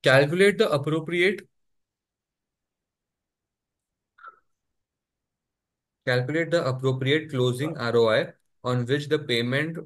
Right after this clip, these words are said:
of management bonus will be based। Briefly ju-, justify the figures used in your calculations। Note,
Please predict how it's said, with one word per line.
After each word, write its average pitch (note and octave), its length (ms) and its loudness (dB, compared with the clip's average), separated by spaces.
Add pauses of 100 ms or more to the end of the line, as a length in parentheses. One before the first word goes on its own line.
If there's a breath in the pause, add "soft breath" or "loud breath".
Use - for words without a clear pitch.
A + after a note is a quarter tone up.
of C#3 240 -2
management B2 680 -4
bonus A#2+ 480 -2
will A#2 220 -4
be B2+ 140 -4
based। A2 480 0 (420)
Briefly C#3 540 -2
ju-, D3 260 0
justify C3+ 440 2
the C#3+ 120 0
figures B2+ 380 -2
used B2+ 240 -4
in C3+ 80 -2
your C3+ 160 -4
calculations। A#2 680 -2
Note, B2 360 2